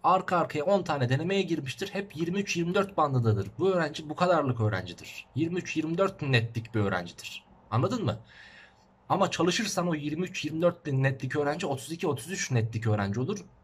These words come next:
Benim dediklerimi, benim sana yap dediklerimi yap. Gerisine kesinlikle ka-, karışma. Matematiğin ilacından, şimdi hemen ödevlerini söylüyorum.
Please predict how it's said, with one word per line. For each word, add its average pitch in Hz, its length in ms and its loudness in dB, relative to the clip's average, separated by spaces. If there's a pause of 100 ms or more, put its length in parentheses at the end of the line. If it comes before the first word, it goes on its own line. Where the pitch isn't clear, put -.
Benim 175 240 2
dediklerimi, 104 600 -2 (640)
benim 165 180 0
sana 123 220 -4
yap 147 260 -2
dediklerimi 101 480 -6
yap. 208 260 2 (480)
Gerisine 147 460 0 (120)
kesinlikle 180 460 -4
ka-, 110 360 -2
karışma. 104 440 -2 (460)
Matematiğin 196 480 2
ilacından, 175 580 2 (800)
şimdi 123 280 0
hemen 147 240 4
ödevlerini 127 400 4
söylüyorum. 92 380 -4